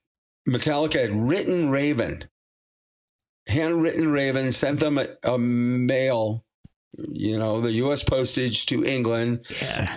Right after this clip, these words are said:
Speaker 1: Probably had a bunch of stamps of the Queen on
Speaker 2: Yeah.
Speaker 1: it by the time it got to the guys in Raven and said,
Speaker 2: <laughs>
Speaker 1: "We'd love to come over and play with you guys."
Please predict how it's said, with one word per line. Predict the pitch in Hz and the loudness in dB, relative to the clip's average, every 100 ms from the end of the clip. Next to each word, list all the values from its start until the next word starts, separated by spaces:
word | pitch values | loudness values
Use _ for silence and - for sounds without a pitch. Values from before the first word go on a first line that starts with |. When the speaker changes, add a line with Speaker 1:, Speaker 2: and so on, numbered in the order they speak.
| - | -2
Speaker 1:
Probably | 123 120 120 | 0 2 2
had | 110 | 0
a | |
bunch | 110 131 | 0 -2
of | - | -2
stamps | - 143 139 | -2 -2 0
of | 151 | -2
the | 139 | 0
Queen | 170 160 135 | 0 0 2
on | 120 117 | 2 0
Speaker 2:
Yeah. | 160 | 0
Speaker 1:
it | |
by | 123 | 0
the | 117 | 0
time | 127 123 | 0 -2
it | 127 | 0
got | 143 139 | -2 -2
to | 131 | -2
the | 123 | -2
guys | 127 123 120 | 0 0 0
in | 131 139 | 0 0
Raven | 143 131 135 131 131 | 0 0 0 0 0
and | 123 123 | 0 0
said, | 117 | -2
Speaker 2:
<laughs> | |
Speaker 1:
"We'd | 120 127 | -2 -2
love | 135 139 | -2 -2
to | 151 | -2
come | 139 | -2
over | 127 120 | 0 -2
and | 110 | -2
play | 127 120 | -2 0
with | 120 107 | 0 -2
you | 90 | -6
guys." | - - - - | -8 -10 -8 -12